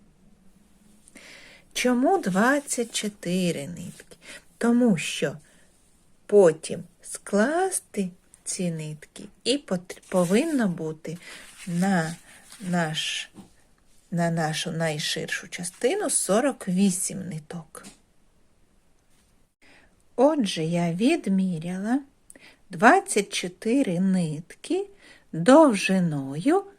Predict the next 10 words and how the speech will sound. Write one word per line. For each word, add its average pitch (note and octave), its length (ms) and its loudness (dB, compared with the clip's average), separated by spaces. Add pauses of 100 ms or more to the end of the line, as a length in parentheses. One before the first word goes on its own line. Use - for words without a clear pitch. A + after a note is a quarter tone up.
(1080)
метр A#3+ 680 2 (120)
шістдесят G3+ 1080 -4 (380)
сантиметрів. - 1080 -10 (1080)
Чому E4+ 460 6
так? - 500 -8 (840)
Ну, F4 400 6
по-перше, G#3 640 2
я E3 220 -4
вже D3+ 200 -8
плела C#3+ 760 -6